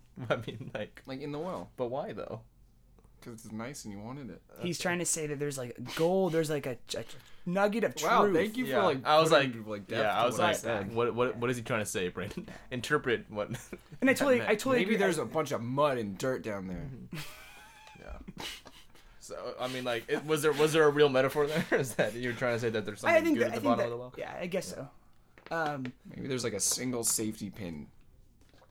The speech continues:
Speaker 3: I
Speaker 2: And
Speaker 3: don't,
Speaker 2: it's
Speaker 3: I don't even
Speaker 2: open.
Speaker 3: think, I don't, I don't, I don't even wanna con- <laughs> what the fuck? <laughs> A safety pin? Is that, you thought that was, like, a funny? <laughs> You thought that was like, "Oh, this is,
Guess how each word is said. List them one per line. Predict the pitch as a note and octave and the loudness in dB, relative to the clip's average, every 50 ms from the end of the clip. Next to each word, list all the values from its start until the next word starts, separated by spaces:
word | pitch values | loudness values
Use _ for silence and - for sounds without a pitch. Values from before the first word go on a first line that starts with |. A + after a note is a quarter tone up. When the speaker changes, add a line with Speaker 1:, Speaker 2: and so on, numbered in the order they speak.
| _ _ - _ _ - - _ - _ - - - - - | _ _ -20 _ _ -20 -20 _ -20 _ -20 -20 -20 -4 0
Speaker 3:
I | B3+ | 2
Speaker 2:
And | C#4+ - | 4 4
Speaker 3:
don't, | B3 | 4
Speaker 2:
it's | A3+ - | 2 2
Speaker 3:
I | B4 | 2
don't | - F#4+ F4+ | 4 4 4
even | E4 C#4 | 4 4
Speaker 2:
open. | A#3 - | 2 2
Speaker 3:
think, | C#4+ C#4 B3+ - - | 0 -2 -2 -2 -2
I | A#3+ | -2
don't, | B3 - - | -2 0 0
I | A3+ | 0
don't, | D#4 E4 D4+ - | 2 2 2 2
I | B3+ | 0
don't | D#4 | 2
even | D#4 C4 A#3+ A#3 | 2 2 2 0
wanna | A3+ A3+ G#3+ - - - - _ | 0 0 -2 -4 -6 -12 -20 _
con- | - F#3+ G#3 G#3 F3+ - | -8 -6 -4 -4 -6 -6
<laughs> | - - - - G4+ F4+ - - B4+ - - - - A4+ - - A4+ - - - | -8 -6 -6 -6 -6 -10 -12 -12 -12 -12 -10 -12 -14 -14 -12 -14 -16 -14 -14 -14
what | - - - - | -16 -16 -6 -6
the | - | -6
fuck? | - - - - - - - D4 - - - - - - | -4 -4 -8 -12 -2 2 2 2 2 0 -4 -4 -2 -2
<laughs> | - - | 0 0
A | D4+ | 0
safety | - - - C4+ C4+ - - - A#3+ A#3 - - C4+ - D4+ C#4+ - - - | -2 -4 -4 -4 -6 -6 -6 -6 -6 -6 -6 -8 -8 -4 -4 -4 -4 -4 -6
pin? | D4 B3 D#4 D4+ C4 - - - - - B3+ - - - - | -4 -2 -2 -2 -4 -4 -8 -14 -10 -8 -8 -8 -8 -10 -10
Is | E4+ - | -4 0
that, | - C#4+ | 2 2
you | C4+ C4+ | 4 4
thought | - D4 D#4 - | 6 6 6 8
that | E4 E4 | 6 6
was, | D4+ | 4
like, | C#4+ B3 | 4 6
a | B3+ C4 - - - | 8 10 10 12 12
funny? | - A3 A3+ C4+ | 10 10 10 8
<laughs> | C4+ D4+ D4+ - - - - - - - - G#3 - - | 6 6 6 6 4 0 -8 -18 -16 -14 -14 -14 -4 0
You | - C4 - - - - E4 - | 0 2 2 2 2 4 4 4
thought | - D#4 C#4+ - - C#4+ - | 4 4 2 2 2 0 2
that | C#4+ C#4 A#3+ | 4 2 2
was | A#3 A#3 | 4 4
like, | A#3 A#3 G#3+ A3 A#3 | 4 4 4 6 4
"Oh, | A#3+ - G#3+ G3 | 6 8 6 6
this | A3+ - - | 6 2 -2
is, | G#3 F#3 | -6 -6